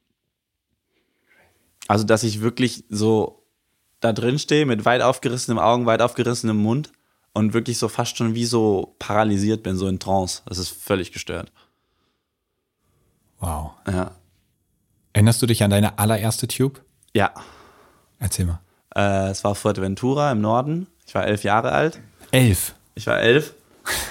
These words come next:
Speaker 1: Ich bin, ich hab mich so klein gemacht, der Arsch viel zu weit nach hinten rausgestreckt, irgendwie die Hände Richtung Ausgang gerichtet.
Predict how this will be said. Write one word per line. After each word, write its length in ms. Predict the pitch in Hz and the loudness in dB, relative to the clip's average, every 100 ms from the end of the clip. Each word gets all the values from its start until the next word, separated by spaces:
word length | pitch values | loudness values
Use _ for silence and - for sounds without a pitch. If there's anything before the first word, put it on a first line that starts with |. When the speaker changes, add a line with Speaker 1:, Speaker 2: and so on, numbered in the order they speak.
| - - - - - | -12 -12 -16 -16 -12
Speaker 1:
Ich 160 | 113 | -6
bin, 260 | - 117 117 - | 0 0 -2 -10
ich 80 | |
hab 80 | - | -8
mich 120 | 123 | -6
so 80 | 113 | -8
klein 320 | - 131 151 | -4 0 0
gemacht, 340 | 170 175 196 - - - | 0 0 -2 -4 -12 0
der 180 | 113 107 | 2 4
Arsch 240 | 127 156 | 2 2
viel 140 | - 151 | -6 -4
zu 100 | 151 | 0
weit 140 | 135 | 0
nach 100 | 127 | 0
hinten 200 | 156 120 | -2 0
rausgestreckt, 720 | 123 135 - 156 - 160 - | 2 2 0 -10 -4 -4 -2
irgendwie 260 | 120 139 139 | -2 0 -2
die 140 | 127 | 0
Hände 280 | 120 135 143 | 0 0 0
Richtung 320 | 131 - 120 | -2 -2 -2
Ausgang 380 | 104 135 - 147 | 2 2 0 -2
gerichtet. 500 | 143 151 147 160 - | 0 -2 -2 -4 -4